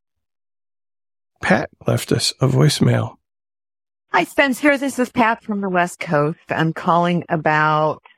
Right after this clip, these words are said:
Speaker 2: your request for landmarks in our growth in our recovery through Al-Anon. I think one of the ones that came to mind, quite a few came to mind. One of the biggest ones was really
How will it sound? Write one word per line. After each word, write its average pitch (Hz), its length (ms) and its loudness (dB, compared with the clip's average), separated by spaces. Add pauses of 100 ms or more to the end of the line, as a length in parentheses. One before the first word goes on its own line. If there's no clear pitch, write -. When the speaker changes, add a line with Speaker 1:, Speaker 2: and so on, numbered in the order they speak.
Speaker 2:
your 185 140 4
request 185 760 -2
for 160 840 2 (460)
landmarks 185 640 2 (260)
in 156 140 0
our 156 160 2
growth 165 500 2 (340)
in 156 520 0 (880)
our 160 180 2
recovery 151 1080 0
through 170 320 2
Al-Anon. 160 640 -2 (100)
I 185 80 4
think 226 340 0
one 202 200 2
of 190 60 2
the 208 80 4
ones 190 220 2
that 185 120 0
came 190 200 2
to 175 80 0
mind, 180 220 0
quite 277 180 0
a 285 60 0
few 269 180 0
came 196 260 2
to 175 80 -2
mind. 151 380 2 (480)
One 226 120 2
of 226 60 4
the 226 80 6
biggest 254 400 -2
ones 175 480 0
was 170 460 0 (760)
really 233 540 2